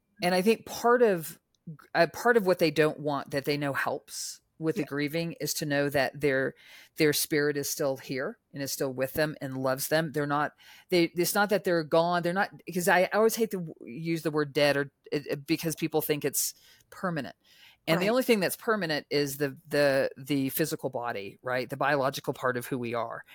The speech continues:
Speaker 1: um, our birthday suits, effectively. The rest of us lives on forever. And, and when I started to understand that, my grieving got a lot better and a lot easier.
Speaker 2: Mm.
Speaker 1: And I didn't understand it at first. And so for, so I hope what happens for people is that they can understand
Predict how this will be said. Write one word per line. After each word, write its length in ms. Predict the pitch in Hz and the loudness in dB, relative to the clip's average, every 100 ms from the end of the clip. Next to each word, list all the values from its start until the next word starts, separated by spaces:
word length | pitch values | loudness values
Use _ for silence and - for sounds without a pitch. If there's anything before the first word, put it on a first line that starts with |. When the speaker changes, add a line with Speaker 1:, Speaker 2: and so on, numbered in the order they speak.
| - - - _ | -20 -20 -20 _
Speaker 1:
um, 340 | 151 151 143 147 | 2 4 2 2
our 100 | 147 | 2
birthday 320 | 151 143 127 | 4 2 0
suits, 360 | 113 120 107 - | -2 -4 -4 -4
effectively. 640 | - 117 135 123 117 110 | -4 -6 -8 -6 -6 -6
The 140 | 170 175 | -4 2
rest 260 | 190 208 | 4 4
of 100 | 220 | 2
us 140 | 165 - | 2 0
lives 180 | 147 151 | 0 0
on 180 | 139 | 0
forever. 520 | - 127 180 165 - - _ _ _ _ 156 | 0 0 0 -2 -10 -20 _ _ _ _ -2
And, 460 | 156 156 156 160 - | 2 2 2 0 -2
and 80 | 170 | 0
when 100 | 165 | 2
I 160 | 170 214 | 2 2
started 320 | - 180 160 | 2 2 2
to 80 | 147 | 0
understand 640 | 147 135 - 160 156 160 | -2 -6 -2 0 2 0
that, 280 | 139 127 - | 0 -2 -4
my 160 | 151 147 | -4 -4
grieving 440 | 143 147 147 135 | -2 -4 -4 -4
got 280 | 131 123 120 - | -4 -2 -2 -2
a 60 | |
lot 220 | 135 120 - | -2 -2 -2
better 220 | 110 117 | -4 -4
and 80 | 113 | -6
a 40 | |
lot 180 | 110 117 | -6 -6
easier. 540 | 117 120 - - - _ | -8 -10 -12 -16 -20 _
Speaker 2:
Mm. 60 | 147 | -2
Speaker 1:
And 260 | 143 135 - | -2 -2 -4
I 80 | 143 | 0
didn't 220 | 143 202 170 | 4 4 4
understand 440 | 127 123 - 95 | 0 -4 -6 -8
it 100 | - | -12
at 100 | - | -14
first. 480 | - - - - - _ | -14 -12 -10 -12 -12 _
And 400 | 147 139 131 135 - - - - | -6 -4 -4 -8 -18 -20 -20 -8
so 260 | - 170 | 4 4
for, 380 | 147 - 160 151 - | 4 2 2 2 -4
so 260 | - 175 151 | -2 4 4
I 120 | 143 | 4
hope 500 | 131 185 233 190 - | 2 4 6 4 2
what 160 | 160 147 | 0 0
happens 540 | 175 175 170 156 147 | 2 2 2 -2 -4
for 160 | - 147 | -6 -6
people 360 | 151 143 143 | -6 -4 -4
is 100 | 143 147 | -2 -4
that 100 | 139 | -4
they 100 | 139 | -4
can 140 | 139 | -6
understand 920 | 139 131 - 175 165 151 127 123 139 | -6 -6 -4 -2 0 0 -2 -4 -10